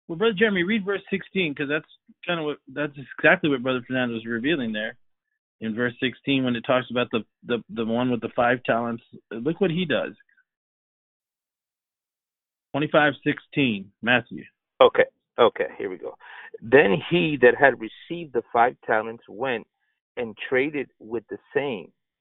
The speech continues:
Speaker 2: and made them other five talents.
Speaker 1: All right, now let's look at that because what do we see here, first of all, in verse sixteen, is that what he has was given to him. That's grace, right?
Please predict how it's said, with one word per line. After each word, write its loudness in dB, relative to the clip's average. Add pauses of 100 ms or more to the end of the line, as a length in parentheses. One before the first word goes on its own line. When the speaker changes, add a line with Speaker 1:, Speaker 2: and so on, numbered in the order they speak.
(280)
Speaker 2:
and -6
made 0
them 2 (240)
other 0 (340)
five -2 (120)
talents. -2 (920)
Speaker 1:
All 8
right, 8
now 0
let's -2
look 0
at -2
that 0
because -2 (920)
what 2
do 4
we 4
see 4
here, 6
first 0
of 0
all, 2
in -2
verse -2 (100)
sixteen, 0 (440)
is 2
that 4
what 2
he 0 (140)
has 4 (520)
was -2 (200)
given -2
to -4
him. -8 (140)
That's 0 (100)
grace, 0 (800)
right? -2